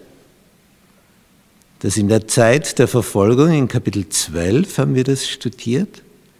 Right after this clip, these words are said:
der Drache hinter der Frau her war.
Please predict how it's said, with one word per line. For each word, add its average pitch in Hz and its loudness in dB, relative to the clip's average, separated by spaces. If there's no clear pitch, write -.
der 110 0
Drache 104 0
hinter 139 4
der 117 4
Frau 90 0
her 127 2
war. 151 0